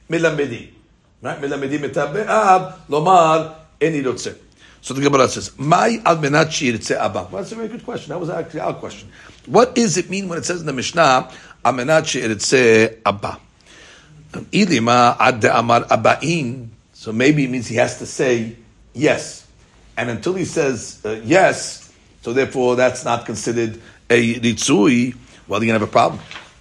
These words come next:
Ema mitziata. 'Cause the mitziata says what? Meta av. And he didn't say anything. How does it mekudeshin? Why does it mekudeshin? If he didn't say yes, it shouldn't be mekudeshin. And from you see, from the second part of Mishnah,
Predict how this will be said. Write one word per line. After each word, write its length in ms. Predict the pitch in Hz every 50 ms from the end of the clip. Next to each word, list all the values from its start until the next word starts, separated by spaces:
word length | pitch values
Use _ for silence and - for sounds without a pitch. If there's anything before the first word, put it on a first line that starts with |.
| - -
Ema 200 | 127 147 151 151
mitziata. 720 | 147 139 113 - - 131 117 120 120 - 202 - - - - - - - - - - - _ _ -
'Cause 160 | - 123 -
the 80 | - 131
mitziata 520 | 135 131 123 113 - - - - 98 -
says 240 | - - - 110 104
what? 180 | 123 123 120
Meta 280 | 127 156 - - - -
av. 420 | - 117 107 120 120 - - - - _ _ _ _ _
And 80 | - 131
he 80 | 135 156
didn't 140 | 196 175
say 140 | - 190 156
anything. 520 | 151 151 143 113 113 135 170 202 - - - _ _ _ _ _ _
How 120 | - - 147
does 140 | 151 143 156
it 60 | 151
mekudeshin? 540 | 151 - 160 160 220 220 220 - 110 - - - _ _ _ _ _
Why 240 | - 135 135 160 175
does 160 | 170 160 170
it 60 | 170
mekudeshin? 500 | 175 - 190 196 233 233 - - 117 87 - - - _ -
If 120 | 127 117
he 80 | 156 160
didn't 160 | 202 208 156
say 240 | - - - 117 120
yes, 580 | 165 185 247 285 165 - - - - - - _ _ _ _ _ _ _ _ _ _ -
it 140 | 156 156 -
shouldn't 200 | 196 185 185 175
be 100 | 185 185
mekudeshin. 600 | 165 156 156 196 196 226 254 294 - - 110 - - - -
And 140 | 151 151 151
from 160 | - 160 160
you 80 | 165 147
see, 340 | - - 226 240 233 202 156
from 200 | - - 185 165
the 80 | 143
second 300 | - 220 247 - - 165
part 160 | - 202 196 185
of 60 | 165
Mishnah, 380 | 139 120 - 170 151 175 185